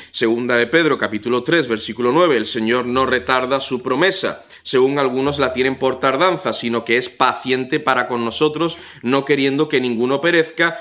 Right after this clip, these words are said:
sino que todos procedan al arrepentimiento". Mateo cinco, versículos cuarenta y cuatro y cuarenta y cinco. "Pero yo os digo, amad a vuestros enemigos, bendecid a los que os maldicen,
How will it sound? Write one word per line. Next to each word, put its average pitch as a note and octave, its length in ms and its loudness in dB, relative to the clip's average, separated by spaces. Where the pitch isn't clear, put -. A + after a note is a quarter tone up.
sino D3 320 0
que C#3 120 2
todos D3+ 600 2
procedan C#3 840 0
al C3 380 2
arrepentimiento". B2+ 1300 0
Mateo B2+ 540 2
cinco, D3 420 0
versículos C#3 500 0
cuarenta B2+ 340 0
y - 20 -12
cuatro B2+ 260 0
y - 40 -12
cuarenta C3+ 260 0
y C3+ 40 -6
cinco. D3+ 360 0
"Pero A#2+ 160 2
yo C3 220 2
os - 140 -2
digo, D#3+ 240 2
amad B2 280 2
a C3 60 2
vuestros C3+ 540 -2
enemigos, D3 500 0
bendecid B2+ 480 -2
a C3+ 60 2
los B2+ 180 -2
que C#3 120 -4
os C3 140 -2
maldicen, C#3 640 -2